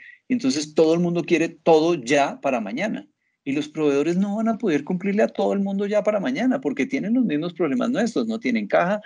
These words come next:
eh, han despedido gente, lo que sea que les esté pasando.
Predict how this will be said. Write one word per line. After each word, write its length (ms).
eh, 180
han 100
despedido 520
gente, 340
lo 160
que 100
sea 180
que 120
les 100
esté 220
pasando. 440